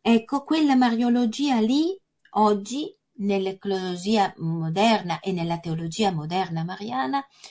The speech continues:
è, è vincente, perché che cosa è accaduto? Nello sposare il mondo, la teologia,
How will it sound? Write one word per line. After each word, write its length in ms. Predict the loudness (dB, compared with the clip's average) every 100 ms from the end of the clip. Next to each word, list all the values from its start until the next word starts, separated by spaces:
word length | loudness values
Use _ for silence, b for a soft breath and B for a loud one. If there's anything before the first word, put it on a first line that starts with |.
| B B
è, 300 | 0 0 2
è 120 | 0
vincente, 920 | 2 4 2 2 0 0 -2 -4 -6 -10 _ b b b _
perché 680 | 2 2 2 0 0 0 -2
che 180 | -4
cosa 280 | -2 -2 0
è 20 |
accaduto? 840 | 0 0 -6 -4 -6 -6 -6 -6 _ _ _ _
Nello 280 | 4 4 4
sposare 540 | 0 0 2 0 2
il 120 | 2
mondo, 640 | 4 4 2 0 0 -4 -4
la 120 | -6
teologia, 840 | -4 -4 -2 -4 -2 0 0 -2